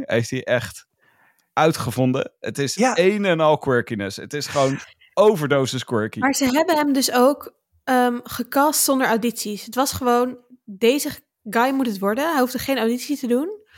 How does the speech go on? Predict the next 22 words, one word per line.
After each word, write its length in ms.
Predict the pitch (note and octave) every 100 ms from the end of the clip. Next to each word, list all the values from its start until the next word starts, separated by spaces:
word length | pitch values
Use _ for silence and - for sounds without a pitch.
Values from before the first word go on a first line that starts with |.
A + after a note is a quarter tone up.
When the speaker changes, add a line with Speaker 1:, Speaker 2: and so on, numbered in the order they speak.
| -
Speaker 1:
Hmm. 280 | - - F#3
Speaker 3:
Dit 160 | A3 C#4
is 180 | C4+ A#3+
nieuws. 520 | A#3 F#3+ F#3+ - - _ _ _
Speaker 2:
Ik 120 | - A#3+
Speaker 3:
En 40 |
ze 40 | B3+
hadden 200 | B3 A#3
Speaker 2:
ken, 100 | D4
Speaker 3:
geen 80 | D#4
Speaker 2:
ja. 60 |
Speaker 3:
alternatieven. 800 | C4 A#3+ B3 B3 C4 - F#3 - _ _ _
Speaker 2:
Ik 120 | F#3+
kende 240 | - B3 A3+
hem 180 | G3 F#3
alleen 300 | E3 G#3 C4+
maar 160 | E3+
van 280 | C#3+ E3 D3+
Les 140 | E3+
Miserables, 800 | F3+ E3 C#3+ B2+ C3 - B3 F#3
volgens 300 | D#3+ C#3 B2
mij. 240 | C3 C#3